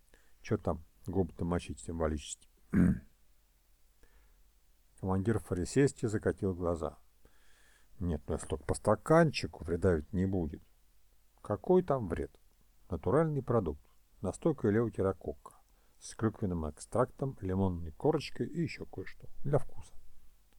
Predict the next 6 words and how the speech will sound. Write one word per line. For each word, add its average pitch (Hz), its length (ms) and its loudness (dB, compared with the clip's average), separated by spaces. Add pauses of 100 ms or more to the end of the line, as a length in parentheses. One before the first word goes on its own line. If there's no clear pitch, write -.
Вздрогнем. 87 540 0 (800)
Ух! - 340 4 (880)
Вот, 85 380 0 (140)
мать 87 400 -4
его. 76 160 -2 (720)
Эх, - 320 2